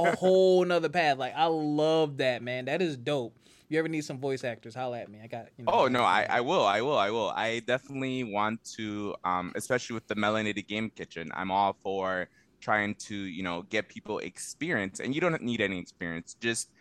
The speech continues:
Speaker 1: whatever talent you wanna bring. Um, we create a team and try to get things done. But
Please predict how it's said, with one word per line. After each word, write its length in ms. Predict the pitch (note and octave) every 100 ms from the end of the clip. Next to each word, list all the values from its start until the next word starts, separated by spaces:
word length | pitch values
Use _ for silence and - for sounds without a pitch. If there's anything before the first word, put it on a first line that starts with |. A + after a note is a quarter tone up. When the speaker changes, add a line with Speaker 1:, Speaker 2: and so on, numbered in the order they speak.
| _
Speaker 1:
whatever 220 | - D#3 E3
talent 300 | F3+ D3 C#3+
you 80 |
wanna 160 | B2+ B2+
bring. 340 | G#2+ G#2+ G2+ G2
Um, 320 | F2 F2+ F2+ -
we 160 | G#2+
create 320 | G#2 - A2+ A2
a 60 |
team 340 | G#2 A2 G2 F#2
and 80 |
try 160 | F2+ F#2+
to 40 |
get 160 | F#2 F2
things 220 | E2+ E2 -
done. 240 | D#2 C#2 _
But 240 | F#2+ F2+